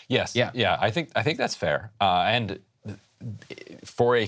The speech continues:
Speaker 1: community and a society to get there, you've gotta have it
Speaker 2: Mm.
Speaker 1: legal, you gotta have it regulated, you have, you have to have a-, access, uh, to product that you,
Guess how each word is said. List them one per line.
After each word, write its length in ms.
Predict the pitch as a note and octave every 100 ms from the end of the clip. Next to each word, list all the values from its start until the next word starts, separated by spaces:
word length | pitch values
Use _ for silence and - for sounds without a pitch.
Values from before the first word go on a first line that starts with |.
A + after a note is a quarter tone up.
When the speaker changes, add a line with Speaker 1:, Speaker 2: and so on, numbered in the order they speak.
| - -
Speaker 1:
community 460 | G#2+ G#2 G#2+ F2+
and 100 | F2+
a 40 | E2
society 440 | F2+ - F2 E2
to 100 | D#2
get 260 | C#2 F2+ -
there, 120 | E2+
you've 160 | D#2 -
gotta 220 | D2 C#2
have 220 | C#2+ C2+
it 100 | - - -
Speaker 2:
Mm. 220 | G#2+ E2
Speaker 1:
legal, 240 | A2+ A2 G2+
you 80 |
gotta 200 | F2 D#2+
have 160 | D2+ D2+
it 40 |
regulated, 500 | - F#2 F2+ F2 D2+
you 80 | C#2+
have, 200 | D2 F2 _ -
you 80 | D#2+
have 100 | -
to 80 | E2
have 100 | - _ -
a-, 140 | - - E2
access, 600 | E2 - E2+ D2 - - -
uh, 200 | D#2 C#2
to 180 | - -
product 500 | - E2 D#2+ D#2 -
that 140 | -
you, 240 | D#2+ D2